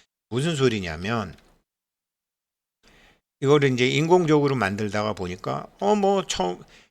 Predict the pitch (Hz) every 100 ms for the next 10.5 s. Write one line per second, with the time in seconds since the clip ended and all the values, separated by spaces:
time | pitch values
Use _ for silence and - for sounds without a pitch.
0 | - 139 147 120 - 165 135 120 135 131
1 | 123 127 113 120 107 104 175 147 139 120
2 | 110 104 92 90 - 117 110 107 101 87
3 | 82 - _ _ _ _ _ _ _ _
4 | _ _ _ _ _ 160 - 120 90 80
5 | 85 _ _ _ _ _ _ 127 147 180
6 | 196 196 165 165 170 - - 98 131 131
7 | 117 92 95 - 127 123 117 120 113 120
8 | - 156 151 135 135 131 123 151 135 135
9 | 110 101 113 120 117 120 120 110 101 -
10 | 92 90 98 87